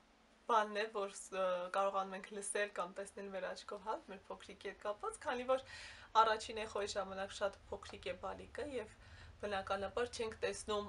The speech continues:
ը, որպես բալիկ, ուղղակի տեսնում ենք, որ ինքը կա, հա, իսկ սրտի բաբախը արդեն այն առաջին բանն է, որից հասկանում ենք, գիտակցենք, որ վայ, սա ուրեմն ուրիշ մարդուկ է, առանձին մարդ է, հա,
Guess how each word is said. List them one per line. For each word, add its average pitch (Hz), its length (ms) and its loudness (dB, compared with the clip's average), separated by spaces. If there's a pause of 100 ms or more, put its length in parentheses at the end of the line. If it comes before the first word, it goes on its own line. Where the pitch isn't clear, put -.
ը, 196 100 0 (680)
որպես 190 240 -4 (100)
բալիկ, 208 400 -2
ուղղակի 220 320 -2
տեսնում 190 400 -4
ենք, 202 160 -4
որ 202 160 2
ինքը 202 320 -6
կա, 220 140 0 (100)
հա, 269 140 4 (500)
իսկ - 200 -8
սրտի 240 280 0
բաբախը 208 480 2
արդեն 269 440 0 (200)
այն 202 160 -4
առաջին 202 460 -2
բանն 202 260 0
է, 269 120 4
որից 208 280 2
հասկանում 202 560 -4
ենք, 233 140 -8
գիտակցենք, 233 540 -6
որ 190 180 -2
վայ, 196 80 0 (100)
սա 202 220 0 (260)
ուրեմն 202 440 -10
ուրիշ 196 260 -8 (180)
մարդուկ 220 480 -2
է, 262 60 6 (640)
առանձին 196 460 -4 (600)
մարդ 233 360 2
է, 285 80 4 (220)
հա, 226 160 2